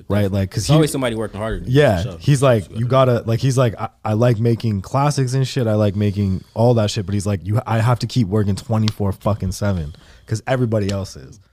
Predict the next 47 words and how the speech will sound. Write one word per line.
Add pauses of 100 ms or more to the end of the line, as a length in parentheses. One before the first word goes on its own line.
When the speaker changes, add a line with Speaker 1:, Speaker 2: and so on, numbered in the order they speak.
(320)
Speaker 1:
you
know,
they're
working
twenty-four
eight." (680)
So
it's
like,
Speaker 2:
So
Speaker 1:
it's
Speaker 2:
what
I
learned
Speaker 1:
crazy.
Speaker 2:
is
always,
it's
always
somebody
for
sure
working
harder
than
you.
So
Speaker 1:
Yeah.
Speaker 2:
you
don't
know
if,
if
somebody
that's
for
sure
wants
your
spot
or
something.
So
you
gotta
Speaker 1:
Right.
Speaker 2:
stay,